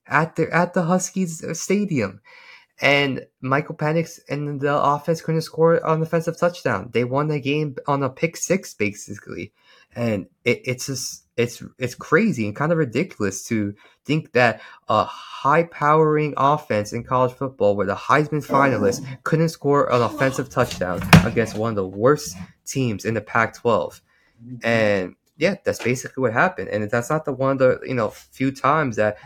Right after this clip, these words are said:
Washington struggled against poor teams. They struggled against, um, well, I wouldn't say poor team, but they struggled against Washington State at the end of the year. Washington State i-, isn't a poor team, but they also aren't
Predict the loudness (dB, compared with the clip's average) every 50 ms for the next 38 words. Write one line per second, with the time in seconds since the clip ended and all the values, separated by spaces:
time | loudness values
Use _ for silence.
0 | -14 -6 0 2 2 2 2 -2 -8 -10 -8 -8 -8 -6 -2 0 0 0 0 -2
1 | -4 -2 -2 -2 -2 -4 -6 -14 -18 _ _ _ _ -4 -2 0 0 0 0 -4
2 | -6 -4 -4 -2 -4 -4 -6 -6 -4 -4 -4 -4 -2 0 0 0 0 0 -2 -2
3 | -2 -4 -6 -12 -20 -20 -20 _ _ -2 -2 -2 0 0 0 0 0 0 -4 -6
4 | -10 -10 -4 -2 0 2 2 2 0 0 -2 -6 -10 -14 _ _ _ _ _ _
5 | _ _ 0 2 2 2 0 0 0 0 2 2 0 -2 -6 -10 -12 -6 _ 2
6 | 4 4 4 2 -2 -4 -2 0 0 0 0 -2 -4 -2 0 2 2 4 4 2
7 | 2 0 2 2 2 2 0 -2 -10 -10 -10 -10 -8 -6 -2 -2 -2 -2 -2 -4
8 | -2 0 0 2 2 2 0 0 -4 -4 -2 0 2 4 4 4 4 0 -4 -20
9 | -20 -20 -20 _ _ _ -2 2 4 4 4 2 -2 -10 -10 -10 -4 0 0 2
10 | 0 0 -4 -10 -14 -12 -10 -10 -10 -10 -12 _ -4 -2 -2 0 0 0 0 0
11 | -2 -6 _ _ _ -2 0 2 2 2 0 -4 -4 -2 0 0 0 -2 -4 -4
12 | -6 -4 -2 -2 -2 -2 -2 -2 0 2 2 2 4 4 6 6 4 4 2 -2
13 | -4 -4 -2 0 0 2 2 0 -2